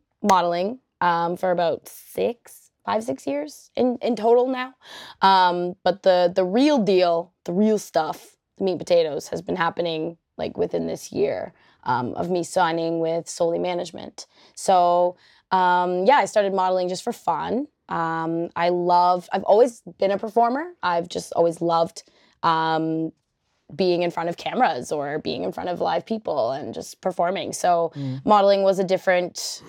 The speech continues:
Speaker 1: a different kind of performing for me. It was, you know, more still, more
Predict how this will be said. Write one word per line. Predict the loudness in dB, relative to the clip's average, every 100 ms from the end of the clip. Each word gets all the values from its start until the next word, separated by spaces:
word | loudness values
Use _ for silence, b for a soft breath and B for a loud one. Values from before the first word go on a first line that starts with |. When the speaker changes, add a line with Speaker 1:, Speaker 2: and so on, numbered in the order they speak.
| -4
Speaker 1:
a | 0
different | 2 0
kind | 0 0
of | 0
performing | 0 2 2 0
for | -2 -2
me. | 0
It | 0
was, | 0 -2 -4 -18 -20 _ -6
you | -4
know, | -2
more | -2 -2
still, | -4 2 6 6 4 2
more | -2 -4